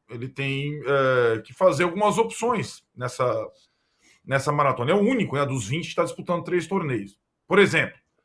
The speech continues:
São Paulo vai essa semana pro Equador, é, contra a L D U, jogar na altitude, aí vai direto de lá pra Belo Horizonte jogar com a América,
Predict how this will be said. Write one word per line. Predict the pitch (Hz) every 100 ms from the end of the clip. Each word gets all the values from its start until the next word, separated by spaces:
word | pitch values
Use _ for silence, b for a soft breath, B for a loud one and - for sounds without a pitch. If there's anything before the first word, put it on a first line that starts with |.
| _ _ _ _
São | - 123
Paulo | 165 180
vai | 180
essa | 175 170
semana | - 175 151 147 139
pro | 135 143
Equador, | 143 147 156 123 175 190 - - _ _ _ _ _ _ _
é, | 113 123 123 120 117 113 110 107 -
contra | 131 131
a | 135
L | 135
D | 135
U, | 143 185 127
jogar | 120 123
na | 135
altitude, | 131 131 139 - 202 151 98
aí | 131
vai | 143 156
direto | 127 165 156 190 233 226 196
de | 170
lá | 143 143 156
pra | 143 131 131 123 117
Belo | 101 147 160
Horizonte | 156 135 110 156 190
jogar | 170 139 147 147
com | 151
a |
América, | 143 139 156 185 196 196 208 202 -